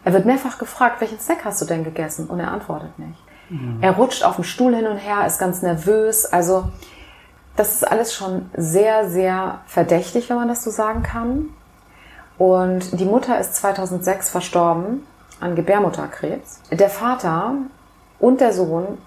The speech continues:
Speaker 1: leugnen bis heute, irgendwas damit zu tun zu haben. Und ich kann allen nur empfehlen, im Internet sich auch mal das Interview mit Burke anzugucken,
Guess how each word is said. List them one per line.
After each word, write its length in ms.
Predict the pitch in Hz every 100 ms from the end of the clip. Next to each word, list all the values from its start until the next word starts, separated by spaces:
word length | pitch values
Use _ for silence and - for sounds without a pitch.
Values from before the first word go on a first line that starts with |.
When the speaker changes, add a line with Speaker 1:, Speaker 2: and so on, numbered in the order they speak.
| -
Speaker 1:
leugnen 600 | 175 185 190 190 185 185 175
bis 280 | 240 240 -
heute, 560 | 190 190 160 156 220 269 - -
irgendwas 420 | 208 233 233 208 -
damit 240 | 196 185
zu 80 | 185
tun 280 | - 185 185
zu 200 | 180 156
haben. 380 | 151 160 208 247 - - - - -
Und 80 | 185
ich 80 |
kann 220 | 185 214 -
allen 280 | 214 254
nur 120 | 254 233
empfehlen, 420 | - - 208 190
im 100 | -
Internet 580 | 196 190 170 180 185 -
sich 260 | 190 185
auch 180 | 180 175
mal 480 | 175 170 170 170 - - - - -
das 480 | - 175 - - - - _ _ -
Interview 640 | 220 240 233 196 208 208 190
mit 400 | 175 170 - -
Burke 260 | 190 202
anzugucken, 760 | 170 165 165 - 170 202 240